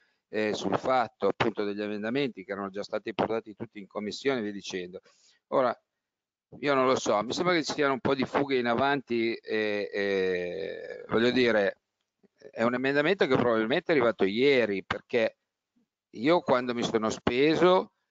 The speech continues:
eh, mi sono speso con cognizione. La questione degli emendamenti era già stata chiarita e tutto quanto. Ora, non ne eravamo a conoscenza nemmeno noi,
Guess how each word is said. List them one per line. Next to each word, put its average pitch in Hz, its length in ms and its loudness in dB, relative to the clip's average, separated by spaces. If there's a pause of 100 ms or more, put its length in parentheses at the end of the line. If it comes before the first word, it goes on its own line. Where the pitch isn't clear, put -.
(340)
eh, 107 160 -6
mi 107 80 -8
sono 107 220 -2
speso 135 340 0
con 123 140 2
cognizione. 95 1000 0 (340)
La 113 120 -16
questione 127 380 0
degli 120 220 0
emendamenti 120 640 0
era 139 100 2
già 113 140 2
stata 101 300 -2
chiarita 123 640 0
e - 80 -10
tutto - 260 0
quanto. 98 500 0
Ora, 117 320 4 (1080)
non 117 420 0
ne 127 80 0
eravamo 123 420 2
a 110 40 2
conoscenza 110 640 0
nemmeno 101 340 -4
noi, 107 520 0